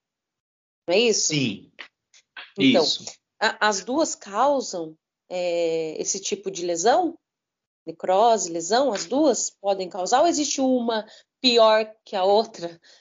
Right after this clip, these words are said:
Speaker 1: né? A gente pode falar que
Speaker 2: Na
Speaker 1: uma melhor
Speaker 2: verdade,
Speaker 1: que a outra. <laughs>
Speaker 2: É, tá, é, é que, assim, o, no caso, né, no caso, o que vai,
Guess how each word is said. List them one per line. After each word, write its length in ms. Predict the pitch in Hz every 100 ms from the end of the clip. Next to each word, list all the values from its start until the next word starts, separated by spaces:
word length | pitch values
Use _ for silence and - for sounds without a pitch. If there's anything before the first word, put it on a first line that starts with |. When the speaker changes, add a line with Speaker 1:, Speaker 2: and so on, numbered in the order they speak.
| _
Speaker 1:
né? 200 | 175 185 - _ _ _ _ _
A 40 | -
gente 160 | 165 -
pode 500 | - 180 170 160 147 - -
falar 220 | 180 185
que 60 | -
Speaker 2:
Na 80 | 202
Speaker 1:
uma 100 | 214
melhor 320 | 208 185 180
Speaker 2:
verdade, 120 | 202
Speaker 1:
que 40 | 202
a 40 |
outra. 320 | 175 196 196
<laughs> 340 | 202 247 233 214 _ _ _ - - _ _ _ _ _ _ -
Speaker 2:
É, 280 | 220 208 131
tá, 180 | - 180 - - -
é, 240 | 254 -
é 40 | 208
que, 300 | - 254 208
assim, 420 | 196 - 190 180
o, 1300 | 175 180 175 170 160 156 147 143 135 120 110 101 98 _
no 220 | 139 202
caso, 680 | - 147 190 233 127 107 98 - _ _
né, 320 | 113 123 131 -
no 120 | 165 165
caso, 520 | 139 170 185 123 -
o 40 |
que 140 | - 143
vai, 680 | 127 147 165 135 113 95